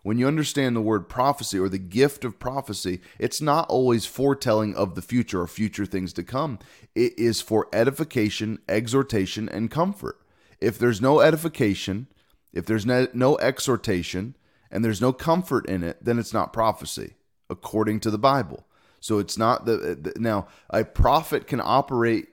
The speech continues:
in, pro-, it can prophesy, but you can't confuse the two. W-, the word of wisdom predicts or tells into the future, and, and, and prophecy can be within that.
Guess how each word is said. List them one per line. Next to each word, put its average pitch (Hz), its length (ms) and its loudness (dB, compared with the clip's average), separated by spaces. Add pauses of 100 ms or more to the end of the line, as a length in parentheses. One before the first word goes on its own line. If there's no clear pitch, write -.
(160)
in, 143 580 0
pro-, - 360 -4
it 107 160 -6
can 143 260 0
prophesy, 90 800 0 (580)
but 101 300 0 (640)
you 127 240 -6
can't 156 420 0
confuse 135 600 0
the 110 100 -6
two. 98 440 0 (260)
W-, 101 200 -2
the 107 140 2
word 139 260 4
of 107 160 0
wisdom 107 800 2 (400)
predicts 127 580 4
or 101 160 -4
tells 123 400 0
into 107 200 -2
the 98 160 -2
future, 117 460 -4
and, 95 100 -4
and, 98 380 -6
and 95 260 -6
prophecy 135 560 0
can 113 360 -2
be 123 240 2
within 110 560 -2
that. 73 280 -12